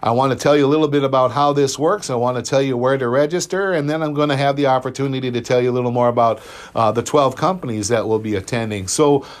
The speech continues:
I'm gonna start off by saying this event is a,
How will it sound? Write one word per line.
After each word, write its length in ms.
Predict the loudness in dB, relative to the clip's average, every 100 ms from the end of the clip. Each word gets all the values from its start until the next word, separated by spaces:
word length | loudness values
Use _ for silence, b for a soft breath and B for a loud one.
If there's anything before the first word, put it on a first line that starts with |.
| B
I'm 140 | -2
gonna 180 | 0 0
start 340 | 0 4 4 4
off 260 | 4 2
by 140 | 0 0
saying 320 | -2 -4 -2
this 240 | -4 -4
event 380 | -4 -2 -4 0
is 220 | 0 4
a, 220 | 2 2